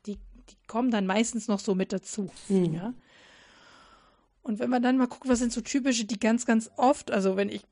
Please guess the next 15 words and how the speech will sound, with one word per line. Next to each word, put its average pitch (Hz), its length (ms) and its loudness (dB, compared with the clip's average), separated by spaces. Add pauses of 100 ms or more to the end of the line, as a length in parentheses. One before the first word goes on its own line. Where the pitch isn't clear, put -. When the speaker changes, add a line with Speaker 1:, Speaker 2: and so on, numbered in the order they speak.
(1080)
Speaker 1:
ganz, 208 240 -8
ganz 208 160 -4
oft - 240 -4
mir 254 80 4
von 233 160 0
Patienten 240 500 -4
und 233 140 -6
Patientinnen 214 720 -2 (100)
berichtet 226 520 -6
werden, 202 180 0
dann 214 220 -4
ist 202 140 -12
es - 260 -10
häufig, 247 520 -2
ähm, 202 460 -4